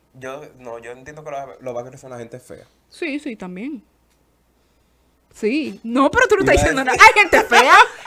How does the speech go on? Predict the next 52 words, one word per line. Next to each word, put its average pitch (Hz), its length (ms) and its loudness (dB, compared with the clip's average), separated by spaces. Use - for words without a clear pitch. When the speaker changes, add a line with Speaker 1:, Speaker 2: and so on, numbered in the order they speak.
Speaker 2:
¿Cuál 508 140 8
es 539 240 6
el - 80 -6
tabú? 294 320 2
Hay 403 100 4
gente 381 400 2
fea. 226 500 0
En 392 200 4
el 381 100 2
mundo 427 380 0
hay 370 180 2
Speaker 1:
Era 403 80 -2
Speaker 2:
gente 392 220 2
Speaker 1:
que 339 60 6
iba 330 100 4
a 403 60 6
decir 440 80 4
Speaker 2:
bruta 359 160 4
Speaker 1:
otra 349 80 2
Speaker 2:
y 349 40 -4
Speaker 1:
cosa, 330 140 8
Speaker 2:
astuta. 330 300 2
Speaker 1:
ya. - 400 4
Speaker 2:
En - 60 -6
la 339 60 4
Speaker 1:
Hay 359 80 2
Speaker 2:
canción 392 480 0
Speaker 1:
gente 440 160 -4
Speaker 2:
de, 370 160 0
de, - 80 -2
Speaker 1:
de 330 300 -2
tipo, 311 120 -16
Speaker 2:
claro. 247 680 2
Speaker 1:
tipo. - 140 -2
Speaker 2:
Hay 392 120 2
gente 359 420 -8
fea. 208 500 -8
Sí, 233 200 -10
hay 247 140 -6
gente 277 280 -10
fea, 311 240 -6
hay 240 180 -2
gente 233 280 -14
fea. 185 240 -12
Hay 202 140 2
gente 208 260 -4
atractiva. 160 520 -12
Y - 20 -14
Speaker 1:
Ya. 214 60 -8
Speaker 2:
hay 208 100 -6
gente 233 240 -6
regular. 233 500 -4